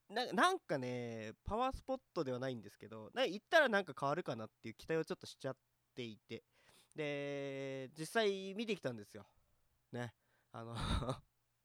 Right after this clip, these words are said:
まあね、暗闇にそびえ立つ大隈講堂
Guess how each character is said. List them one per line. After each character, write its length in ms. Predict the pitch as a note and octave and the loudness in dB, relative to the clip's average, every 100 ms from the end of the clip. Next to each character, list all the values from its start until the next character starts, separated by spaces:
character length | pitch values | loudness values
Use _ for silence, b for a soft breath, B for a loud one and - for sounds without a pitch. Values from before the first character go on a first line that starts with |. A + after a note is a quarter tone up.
| B B B B - | B B B B -8
ま 300 | B2+ A#2 A2 | -6 -6 -6
あ 40 | |
ね、 160 | A2+ A#2 | -6 -8
暗 240 | - B2+ B2+ | -4 -2 0
闇 300 | C3+ C3+ C#3 | 0 0 -2
に 540 | C3+ C3 C3 B2+ B2+ A2+ | -2 -2 -2 -4 -6 -6
そ 180 | C#3+ | -6
び 120 | C3 C3+ | -4 -2
え 80 | |
立 140 | B2+ B2+ | -2 -6
つ 460 | - A2 G2+ F2+ - - | -8 -10 -10 -14 -20 -12
大 160 | A#2+ A#2 | -10 -8
隈 240 | B2 A#2 | -6 -6
講 240 | - B2+ | -2 -2
堂 120 | G2 | -4